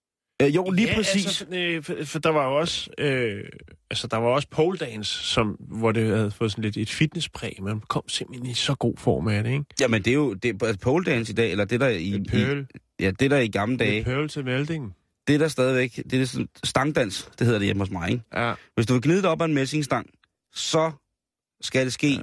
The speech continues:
Speaker 1: med i, i virkelig, virkelig høje hæle. Gerne tolv og helt gennemsigtig. Og så skal du altså virkelig
Speaker 2: Mm.
Speaker 1: gnide til,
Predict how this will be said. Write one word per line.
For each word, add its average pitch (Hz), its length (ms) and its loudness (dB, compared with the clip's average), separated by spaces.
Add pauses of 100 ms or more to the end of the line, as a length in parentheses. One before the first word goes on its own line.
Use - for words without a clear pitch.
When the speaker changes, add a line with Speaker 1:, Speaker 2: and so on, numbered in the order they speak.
Speaker 1:
med 113 440 2
i, 110 120 0 (180)
i 117 100 2
virkelig, 147 360 2
virkelig 131 240 2
høje 113 240 2
hæle. 117 400 0
Gerne 127 240 0
tolv 127 240 0
og 131 100 0
helt 113 240 -2
gennemsigtig. 127 640 0 (460)
Og - 100 -2
så 120 80 -2
skal 135 140 2
du 131 80 6
altså 113 340 2 (840)
virkelig 131 480 2 (320)
Speaker 2:
Mm. 107 260 -4
Speaker 1:
gnide 104 220 4
til, 92 140 0